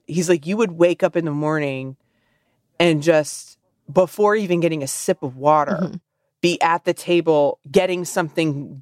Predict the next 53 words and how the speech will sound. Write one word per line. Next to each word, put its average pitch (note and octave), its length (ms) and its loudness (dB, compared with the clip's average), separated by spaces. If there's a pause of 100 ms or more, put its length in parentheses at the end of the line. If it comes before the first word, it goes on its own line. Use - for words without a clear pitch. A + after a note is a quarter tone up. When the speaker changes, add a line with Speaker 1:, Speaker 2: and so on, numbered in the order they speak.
(100)
Speaker 1:
going, D#3+ 440 0
like D3 380 -2
glue, E3+ 560 4
so E3+ 160 0
that D#3 160 -2
you D#3+ 100 -4
could D#3 160 0
let D#3 200 2
it - 120 -2
dry." D#3+ 240 2
Like, F3 160 2
'cause F3+ 140 -2
I F3+ 80 2
would F3 100 2
wake F3 200 2
up F3 100 0
being E3+ 140 -6
like, D3+ 200 -2
"Oh, E3+ 160 4
I D#3+ 200 0
should D#3 260 -6 (100)
glue F3+ 220 2
that E3+ 180 0
thing D#3+ 160 0
together C#3+ 380 0
now C3+ 240 -2
'cause - 120 -14
it C3+ 100 -4
takes C#3+ 200 -4
an C#3 80 -6
hour C3+ 240 -2
to - 140 -16
dry. C#3 340 0
Speaker 2:
Right. C#3+ 320 -4 (540)
Speaker 1:
And D#3 160 2
I D#3 80 2
need D3+ 200 2
to D3 60 0
get C#3+ 200 2
that C3+ 220 2
going. C#3+ 340 -2
And D3+ 160 2
then F3+ 140 4
I'll E3+ 140 2
have D#3 180 -2
my D3 120 0
breakfast C#3 480 -2
and D3 100 -6
I'll," C#3+ 180 0
<laughs> - 100 -6
you D4 160 4
know, D#4 340 0
like, C#4+ 160 -2